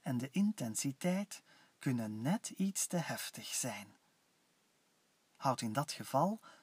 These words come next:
twee à drie meter afstand tussen het raam en de plant.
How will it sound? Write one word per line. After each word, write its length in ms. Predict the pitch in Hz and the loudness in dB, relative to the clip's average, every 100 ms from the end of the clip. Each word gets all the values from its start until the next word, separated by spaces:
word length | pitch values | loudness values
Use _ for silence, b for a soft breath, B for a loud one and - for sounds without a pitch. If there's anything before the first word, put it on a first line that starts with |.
| B | B
twee 480 | - 135 170 196 - | -2 2 4 2 -2
à 120 | 123 | -4
drie 320 | 113 123 170 | -2 2 4
meter 380 | 151 110 - 139 | 4 2 -4 0
afstand 800 | 165 180 - - 180 180 180 - b b b _ - | 2 2 -2 -2 0 0 -2 -8 b b b _ -2
tussen 340 | 196 - 143 | 0 0 -2
het 140 | 120 | -2
raam 420 | 139 147 165 180 185 | -2 0 2 0 0
en 180 | 151 | 2
de 80 | 147 | 2
plant. 640 | 143 139 123 107 95 - | 0 2 2 0 -8 -12